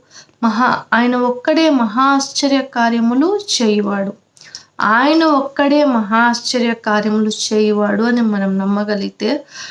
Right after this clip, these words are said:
మరి ఈ లోకంలో మనకు అవసరం రాగానే, అపాయం రాగానే, <clears throat> మనము ప్రతి ఒక్క విషయము, ఏ కష్టం వచ్చినా, ఏ బాధ వచ్చినా, మరి మనము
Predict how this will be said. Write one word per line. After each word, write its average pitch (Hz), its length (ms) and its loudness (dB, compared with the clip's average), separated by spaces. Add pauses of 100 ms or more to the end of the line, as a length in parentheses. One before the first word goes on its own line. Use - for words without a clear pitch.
(160)
మరి 240 160 2
ఈ 247 220 2
లోకంలో 262 580 2
మనకు 220 380 0
అవసరం 226 520 0
రాగానే, 208 640 0 (400)
అపాయం 240 600 2
రాగానే, 214 640 0 (260)
<clears throat> - 1300 -8
మనము 247 560 2 (400)
ప్రతి 254 360 2
ఒక్క 277 280 0
విషయము, 233 540 2
ఏ 240 360 0
కష్టం 240 500 0
వచ్చినా, 233 400 0
ఏ 220 260 0
బాధ 226 360 0
వచ్చినా, 214 520 -4 (600)
మరి 247 140 2
మనము 226 600 2